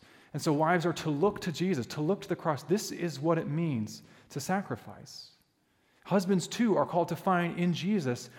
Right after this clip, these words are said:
the example of what it means to live sacrificially. We saw this in Ephesians five twenty-five already.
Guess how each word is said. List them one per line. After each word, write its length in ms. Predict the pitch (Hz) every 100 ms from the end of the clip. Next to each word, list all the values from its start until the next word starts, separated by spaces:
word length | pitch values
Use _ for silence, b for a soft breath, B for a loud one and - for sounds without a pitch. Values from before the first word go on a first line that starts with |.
| B -
the 80 |
example 560 | 170 131 170 202 180 160
of 140 | 156
what 100 | 156
it 120 | 170 156
means 580 | 156 190 156 131 - - B B
to 100 | -
live 340 | 160 151 190 135
sacrificially. 1000 | - 180 160 165 - 196 - 117 110 110 - _ _ _ b b
We 100 | -
saw 220 | 139 190 170
this 180 | 165
in 100 | -
Ephesians 440 | 151 185 170 160 - -
five 240 | - 156
twenty-five 440 | 147 165 - 151 151
already. 320 | 156 185 135